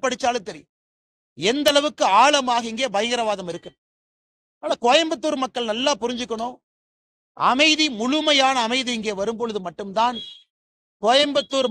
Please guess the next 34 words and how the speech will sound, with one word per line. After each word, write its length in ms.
மாநகரம் 560
தன்னுடைய 400
இழந்த 240
பொலிவை 320
முழுமையாக 640
அது 60
மீட்க 260
முடியும். 220
ஆனா 240
இன்னைக்கு 240
இருக்கக்கூடிய 360
அரசியல்வாதிகள் 680
பேசுற 280
பேச்சை 200
நீங்களும் 320
பாக்குறீங்க, 320
அதே 200
தேர்தல்ல 380
நாங்களும் 320
நிக்கிறோம், 320
எல்லா 240
விதமான 340
கருத்துக்களை 480
பார்த்து 240
நீங்க 180
ஓட்டு 140
போடுறீங்க. 340
நாளைக்கு 460
உங்களுடைய 300
குழந்தை 320
ஒரு 160
வளர்ந்த 320
மாநகரத்துல 480
இருக்க 260